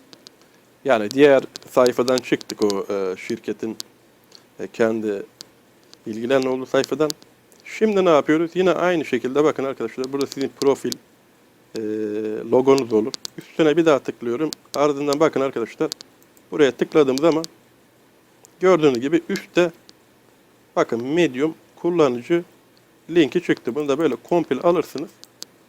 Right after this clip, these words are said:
Kopyala yaparsınız. Buraya, e, getirirsiniz. Şöyle yapıştırırsınız. Bu dört tanesi tamam.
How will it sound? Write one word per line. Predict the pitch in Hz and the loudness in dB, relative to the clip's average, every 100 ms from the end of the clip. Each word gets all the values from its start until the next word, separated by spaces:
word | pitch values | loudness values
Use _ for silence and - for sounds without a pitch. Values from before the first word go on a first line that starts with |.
| _ _ _ _ _ _ _ | _ _ _ _ _ _ _
Kopyala | - 208 - 113 | -2 0 2 0
yaparsınız. | 104 98 98 90 - 90 _ | 0 -4 -6 -8 -12 -18 _
Buraya, | 135 127 143 165 _ _ _ _ _ _ _ _ _ - - _ - | -4 -2 -2 -6 _ _ _ _ _ _ _ _ _ -20 -20 _ -10
e, | 117 117 113 | -8 -8 -2
getirirsiniz. | 170 - 104 - 135 160 _ _ _ _ _ _ _ - | -2 -2 -6 -8 -12 -14 _ _ _ _ _ _ _ -6
Şöyle | 156 113 131 151 _ _ _ _ | -2 0 -2 -8 _ _ _ _
yapıştırırsınız. | 101 - - - 104 - 92 - _ _ _ _ _ _ _ _ _ _ _ _ _ _ | -4 -4 -6 -10 -10 -12 -18 -20 _ _ _ _ _ _ _ _ _ _ _ _ _ _
Bu | 214 196 | 2 6
dört | 208 - | 6 6
tanesi | 156 135 147 - | 2 4 2 2
tamam. | 202 156 104 | 2 2 0